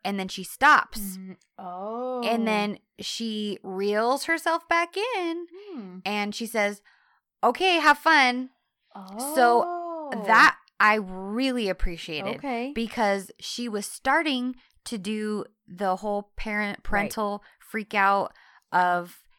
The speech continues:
Speaker 1: "Hey, I'm entitled to know exactly what you're doing and
Speaker 2: Uh-huh.
Speaker 1: why you're doing it and when you're doing it, and you should have consulted me about
Speaker 2: Yep.
Speaker 1: this because you're my child and aren't we a family?" And then she realized, I think it seemed like she heard herself
Speaker 2: Mm-hmm.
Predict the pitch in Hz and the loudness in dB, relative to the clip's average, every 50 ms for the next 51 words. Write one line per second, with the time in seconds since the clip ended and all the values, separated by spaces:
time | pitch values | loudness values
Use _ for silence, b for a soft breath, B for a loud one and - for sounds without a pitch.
0 | _ _ - - 277 269 262 247 - - _ - 220 220 220 220 214 220 214 208 | _ _ -6 -2 -2 0 0 -2 -4 -2 _ 0 0 0 0 -4 -2 0 0 2
1 | 208 214 202 - 196 214 202 190 180 170 214 190 190 - 214 190 196 - - 196 | 2 0 -2 -4 -6 -4 -4 -4 -2 2 2 2 2 0 -6 -6 -6 -6 -6 -6
2 | 202 208 208 202 196 185 185 - 180 180 185 190 196 185 190 180 190 196 190 190 | -2 -2 -2 -2 -2 -4 -6 -6 -2 0 0 0 0 -2 -8 -8 -6 -8 -6 -6
3 | 185 170 - 156 175 175 180 185 185 180 175 165 180 180 185 185 180 160 - 165 | -8 -6 -6 -8 -6 -6 -6 -6 -6 -8 -8 -8 -6 -6 -6 -6 -6 -8 -8 -8
4 | 175 180 185 185 - 196 180 175 - 196 180 - 196 185 - 185 175 180 175 170 | -6 -6 -6 -6 -6 -8 -8 -8 -8 -10 -6 -6 -6 -6 -6 -8 -10 -8 -8 -2
5 | 170 165 165 180 175 165 175 175 - - - - 196 180 - 196 185 175 190 185 | -2 -2 -2 -2 -2 -4 -4 -4 -6 -10 -8 -8 -6 -4 -4 -6 -4 -4 -6 -2
6 | 180 165 175 - - 185 185 185 165 160 143 180 180 165 185 185 - - 185 190 | -2 -4 -4 -4 -4 -4 -4 -4 -4 -2 -2 -2 -2 -2 -8 -12 -8 -6 -6 -6
7 | 185 185 180 B B B B B B B _ - 202 208 196 190 190 190 - - | -6 -10 -14 B B B B B B B _ -4 -4 -2 -2 -4 -4 -6 -8 -8
8 | - 190 175 165 170 190 220 254 262 240 208 170 139 135 139 143 151 175 185 180 | -8 -10 -10 -8 -6 -4 -2 -2 -2 2 4 2 2 2 0 -4 -4 -6 -8 -10
9 | - - B B B B B B - 175 170 175 170 - _ _ - - 170 - | -18 -20 B B B B B B -12 -10 -10 -10 -12 -12 _ _ -12 -12 -12 -12
10 | - - - 233 233 233 226 220 202 185 - - - - 196 196 196 285 302 269 | -16 -10 -6 -4 -4 -2 0 0 -2 -2 -2 -8 -10 -10 -10 -6 -2 -2 -2 -2
11 | 220 185 165 - - 143 123 127 175 208 202 185 156 165 185 175 165 165 160 165 | -2 -6 -6 -4 -2 -2 -2 -2 -4 -6 -8 -10 -10 -12 -14 -14 -14 -16 -16 -16
12 | 170 | -16